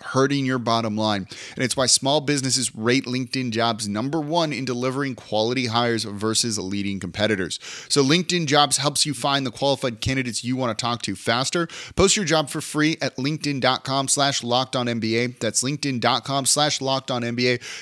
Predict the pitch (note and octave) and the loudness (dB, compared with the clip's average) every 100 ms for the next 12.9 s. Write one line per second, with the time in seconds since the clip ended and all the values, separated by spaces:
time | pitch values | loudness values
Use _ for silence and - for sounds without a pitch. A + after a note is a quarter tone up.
0 | - C3 D3 C#3 D#3 B2+ B2 A#2 - C#3 | -6 2 2 2 0 2 0 0 -2 -2
1 | B2 - C#3+ F#3+ - B2+ A2+ A2+ A#2+ - | 0 0 0 0 -4 -4 -2 -2 -4 -4
2 | C3 C3 C#3 A2 F#2 - F#2 F2 - - | -6 -4 -4 -4 -4 -4 -4 -6 -8 -20
3 | _ _ A2+ - G#2 A2+ F#2+ - - - | _ _ -2 0 4 4 4 -2 -20 -20
4 | - - _ C#3 A#2+ E3+ F#3 D3 - C3 | -20 -20 _ -2 4 4 4 0 0 -2
5 | C3 B2+ A#2+ B2+ C#3 C#3 C3 A#2+ B2 C3 | -2 -2 2 2 2 0 -2 0 0 0
6 | F#2+ G2+ - F2 F2 F2 F#2+ G2+ - - | 0 -4 -4 -6 -6 -4 -4 -6 -10 -16
7 | - F3 D#3 E3+ D#3 C#3+ C#3 C3+ C#3 C3+ | 2 2 2 -2 0 0 0 2 2 2
8 | D3+ B2+ C#3 C3+ A#2+ C3+ - D3 C3 C3+ | 0 2 0 0 0 -2 0 0 0 0
9 | D3 - A2+ A2 A#2+ B2 A#2 - - C3+ | 2 2 0 -2 0 0 -2 -10 -6 0
10 | C#3+ C#3+ D3 C#3+ D3+ C3+ C3+ A2+ G#2 A#2+ | 2 4 2 4 2 4 4 4 0 -2
11 | - C#3+ B2+ A#2+ C3 C3 B2+ C3+ C3 - | 0 0 0 0 2 0 0 -2 -4 0
12 | C3 B2+ B2 A#2 B2 A#2 A2+ G#2+ | 2 2 2 0 -2 0 2 0